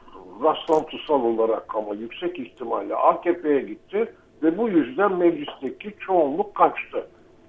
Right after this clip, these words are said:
Bu da bir risk ama bu bana sorarsan nispeten düşük bir risk. Öbürkü çok daha kritik. O altılı masanın, e, yeni partilerinin, küçük partilerin, e, oyları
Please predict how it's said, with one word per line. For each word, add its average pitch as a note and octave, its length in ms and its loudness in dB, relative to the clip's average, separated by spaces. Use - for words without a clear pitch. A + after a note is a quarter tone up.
Bu C4+ 140 0
da A3+ 160 12
bir C3 120 2
risk F3+ 260 -2
ama G3 300 2
bu G#3+ 320 0
bana F#3+ 200 -2
sorarsan F#3 540 -2
nispeten F3 600 0
düşük D#3+ 440 -6
bir - 60 -18
risk. - 300 -20
Öbürkü F3 520 2
çok A#3 240 10
daha C#3 280 8
kritik. - 680 -14
O A#2 280 0
altılı C#3 500 6
masanın, D#3 560 2
e, G#2+ 60 -6
yeni B2 240 2
partilerinin, C3+ 1000 0
küçük - 240 -20
partilerin, A#2+ 720 0
e, G#2 60 0
oyları F#3 640 4